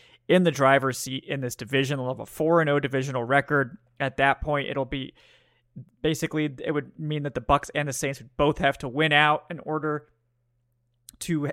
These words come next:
achieve a better divisional record than the Falcons, and the Falcons would basically have to lose out in the division, which is looking pretty unlikely considering the Falcons still play the Panthers. <laughs> So they're, they're, that one may be the most likely to be a win. We'll see. We'll see how that goes. But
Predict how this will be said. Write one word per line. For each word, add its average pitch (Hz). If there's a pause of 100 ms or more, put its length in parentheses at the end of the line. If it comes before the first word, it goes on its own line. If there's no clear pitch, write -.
achieve 160
a 131
better 139
divisional 143
record 147
than 135
the 113
Falcons, 185
and 135
the 127
Falcons 135
would 110
basically 135
have 120
to 101
lose 175
out 175 (240)
in 160
the 165
division, 151 (640)
which 170
is 135 (160)
looking 190
pretty 196
unlikely 190
considering 180
the 160
Falcons 170
still 170
play 180
the 151
Panthers. 151
<laughs> - (120)
So 151
they're, 143
they're, 147
that 151
one 151 (280)
may 185
be 240
the 233
most 226
likely 330
to 330
be 370
a 392
win. 403
We'll 180
see. 226
We'll 170
see 175
how 180
that 175
goes. 196
But -